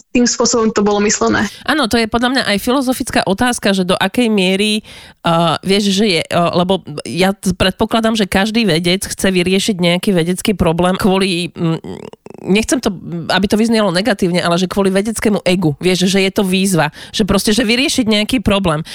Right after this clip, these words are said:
Speaker 2: A v prvom rade nemyslí na to, že to môže niekto zneužiť na niečo zlé.
Speaker 1: Áno, áno, a sto percent máš pravdu. To ego, ja s tým mám akože denný problém s vedeckým egom, či už s mojím, alebo s tými, čo moji kolegovia, alebo aj naši, akože, naša,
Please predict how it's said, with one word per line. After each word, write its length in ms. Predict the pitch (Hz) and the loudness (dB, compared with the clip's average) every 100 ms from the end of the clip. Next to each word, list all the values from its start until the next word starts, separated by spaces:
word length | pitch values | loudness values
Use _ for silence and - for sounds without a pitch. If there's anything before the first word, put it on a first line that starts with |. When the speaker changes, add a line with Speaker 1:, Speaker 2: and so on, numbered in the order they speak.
| - | -8
Speaker 2:
A 80 | - | -6
v 80 | 160 | -2
prvom 240 | 233 277 | 0 2
rade 240 | 269 240 254 | 2 2 2
nemyslí 500 | 185 208 311 294 302 | 2 2 0 0 2
na 160 | 165 165 | 0 0
to, 180 | 240 262 | 0 0
že 80 | 240 | 0
to 140 | 220 | 2
môže 240 | 202 233 | 2 2
niekto 260 | 233 202 208 | 0 0 0
zneužiť 460 | 196 196 214 226 196 | 2 2 2 0 0
na 80 | |
niečo 340 | 185 185 185 185 | 2 2 2 0
zlé. 380 | 185 156 131 - | 2 0 0 -2
Speaker 1:
Áno, 180 | 302 349 392 | 0 0 0
áno, 220 | 320 311 | 0 0
a 240 | 294 277 262 | 0 0 0
sto 180 | - | 0
percent 460 | 339 381 370 320 320 | 0 0 2 0 2
máš 220 | 294 285 | 0 0
pravdu. 260 | - 247 220 254 - - - | 0 0 -2 -6 -8 -14 -2
To 160 | 254 - 240 | -2 0 0
ego, 480 | 226 254 262 240 | 2 2 0 -2
ja 240 | - 240 233 | 0 0 0
s 80 | - | 0
tým 160 | 254 | 0
mám 180 | 240 240 226 | 2 0 0
akože 320 | 240 247 226 | 0 0 2
denný 240 | 220 240 | 2 0
problém 380 | 240 214 226 240 | 0 0 2 2
s 40 | |
vedeckým 400 | 226 233 233 254 233 | 0 0 0 0 2
egom, 180 | 240 240 | 0 0
či 180 | - | 0
už 80 | 240 | 0
s 60 | 233 | 0
mojím, 240 | 220 233 | 2 2
alebo 320 | 220 208 214 | 0 0 0
s 80 | 226 | 0
tými, 240 | - 214 285 | 0 0 0
čo 300 | - 262 254 | 0 0 0
moji 180 | 247 226 | 0 0
kolegovia, 720 | 226 226 226 226 233 226 220 | 0 0 0 0 0 0 0
alebo 180 | 208 | 0
aj 140 | 208 214 | 0 0
naši, 260 | 208 214 233 208 | 0 0 -2 0
akože, 260 | 214 208 208 - - - | 0 0 -2 -6 -20 -4
naša, 140 | 233 | 0